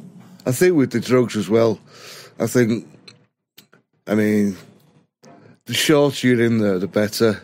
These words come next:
It, it, I'm a firm believer, get in there, make it to, everyone starts doing the, the bags and that, but make it to your donkeys, <clears throat> make a bit of money, get twenty, thirty grand out of it, and then just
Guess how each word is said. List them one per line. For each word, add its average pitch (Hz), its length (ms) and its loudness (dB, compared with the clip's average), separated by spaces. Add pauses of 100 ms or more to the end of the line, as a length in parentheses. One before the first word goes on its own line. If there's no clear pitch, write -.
It, 87 180 -6
it, 101 220 -10 (340)
I'm 98 100 -4 (280)
a 123 80 2
firm 131 400 2
believer, 107 380 0
get 117 200 0
in 101 200 2
there, 92 260 -4 (920)
make 135 340 0
it 127 140 -2
to, 110 280 -2 (600)
everyone 147 320 2
starts 101 440 0
doing 101 280 0
the, 95 100 -2 (160)
the 101 140 -6
bags 98 340 -2
and 95 140 -4
that, 82 180 -6
but 95 200 -4 (380)
make 135 260 0
it 135 80 -4
to - 140 -4
your 123 140 2
donkeys, 107 760 -2 (400)
<clears throat> - 380 -20
make 135 240 0
a 127 60 -4
bit 101 200 0
of 107 80 0
money, 98 260 -2
get 120 200 0
twenty, 117 300 0
thirty 101 320 0
grand 95 420 -4
out 95 220 -2
of 95 120 -6
it, 92 220 -8 (300)
and 95 160 0
then 98 140 0
just - 360 -12